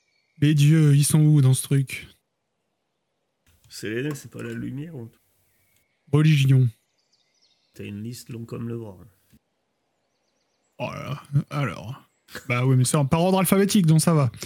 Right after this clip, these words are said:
Speaker 1: Séléné, déesse de la paix et de, en fait, c'est marqué dans le, dans le, dans le livre, juste devant mes yeux.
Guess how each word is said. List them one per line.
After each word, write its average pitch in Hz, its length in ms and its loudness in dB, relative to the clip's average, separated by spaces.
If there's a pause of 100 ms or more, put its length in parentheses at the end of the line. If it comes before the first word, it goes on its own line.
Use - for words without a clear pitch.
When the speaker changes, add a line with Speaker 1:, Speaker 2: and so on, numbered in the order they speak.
(160)
Speaker 1:
Séléné, 160 480 2
déesse 180 380 2
de 185 80 4
la 175 140 2
paix - 460 -2
et 147 120 0
de, 151 240 2
en 143 80 0
fait, 156 220 -2
c'est 151 100 0
marqué 151 420 2
dans 143 160 2
le, 123 300 2
dans 131 240 0
le, 120 380 2 (280)
dans 131 120 2
le 127 100 2
livre, 139 380 2
juste 151 240 2
devant 147 180 2
mes 147 120 4
yeux. 170 280 4